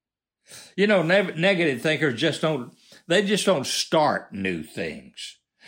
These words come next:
because they would expect failure if they did. Now, no one likes to lose, but negative thinkers are afraid to risk it.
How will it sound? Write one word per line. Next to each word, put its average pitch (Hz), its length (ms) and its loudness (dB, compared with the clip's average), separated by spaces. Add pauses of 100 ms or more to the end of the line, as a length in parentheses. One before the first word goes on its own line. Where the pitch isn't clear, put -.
because 190 380 4
they 220 140 6
would 208 160 4
expect 196 460 0
failure 262 600 2
if 185 160 -2
they 220 120 2
did. 320 400 -2 (1300)
Now, 165 160 2
no 240 280 2
one 160 320 0
likes 113 580 -4
to 110 120 -4
lose, 123 840 -2 (560)
but 143 220 -2
negative 247 640 2
thinkers 160 420 -2
are 160 200 2
afraid 185 600 -2
to 185 160 0
risk 208 800 -4
it. - 400 -4